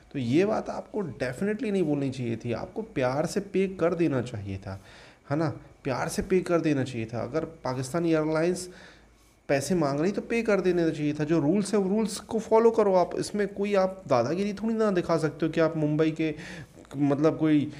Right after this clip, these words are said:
बहुत बड़े डॉन हो तो आप, अ, पाकिस्तान एयरलाइंस का पैसा नहीं देना चाहते। Obviously कोई भी हो यार, उसको दादागिरी नहीं दिखानी चाहिए, उसको सीधे अपने पैसे पे करने चाहिए एक्स्ट्रा लगेज के।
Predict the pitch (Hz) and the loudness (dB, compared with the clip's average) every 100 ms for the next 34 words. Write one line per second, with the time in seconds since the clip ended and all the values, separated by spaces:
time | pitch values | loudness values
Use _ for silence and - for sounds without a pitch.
0 | - - 143 143 156 135 117 127 160 147 | -12 -4 -2 4 4 4 2 4 4 4
1 | 156 151 147 151 143 139 143 139 131 127 | 4 2 0 2 4 4 2 4 4 4
2 | 127 131 131 143 143 143 131 147 123 131 | 2 0 -2 0 2 2 0 -2 -2 -2
3 | 139 135 139 113 104 107 - - 370 349 | -2 0 0 0 -2 -2 0 0 2 2
4 | 247 233 220 - - - 165 196 220 226 | 2 -2 -4 -10 -20 -4 2 4 4 4
5 | 202 147 135 135 120 - - - 180 117 | 6 6 4 2 0 -4 -8 -4 -2 2
6 | 123 135 180 175 185 156 170 147 127 123 | 4 4 2 2 2 4 4 2 0 -2
7 | 110 113 117 - 151 156 156 156 156 139 | -2 -4 -8 -6 -6 -2 -2 -2 -4 -2
8 | 135 151 147 143 147 151 151 151 151 139 | -4 -6 -4 -2 0 0 0 0 0 -2
9 | - 165 156 185 165 - - | -2 0 2 2 0 -2 -6